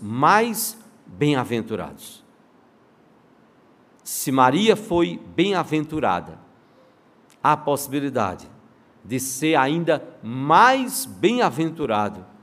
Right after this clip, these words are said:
do que Maria. E é isso que Jesus está querendo dizer.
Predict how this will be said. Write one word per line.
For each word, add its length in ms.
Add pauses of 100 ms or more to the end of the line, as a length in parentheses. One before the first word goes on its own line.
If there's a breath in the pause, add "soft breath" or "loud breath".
(580)
do 140
que 160
Maria. 400 (800)
E 80
é 80
isso 320
que 100
Jesus 360
está 180
querendo 360
dizer. 340